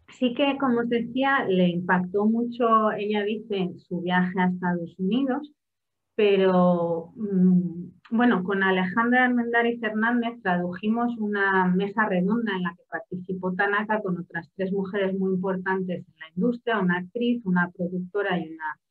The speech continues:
eh, no, perdón, una distribuidora y una crítica.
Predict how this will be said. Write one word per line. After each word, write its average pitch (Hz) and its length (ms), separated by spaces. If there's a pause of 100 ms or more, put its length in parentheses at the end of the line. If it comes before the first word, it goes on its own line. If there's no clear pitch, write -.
(600)
eh, 170 240
no, 180 180
perdón, 170 240
una 170 160
distribuidora 180 640
y 170 100
una 165 200
crítica. 208 500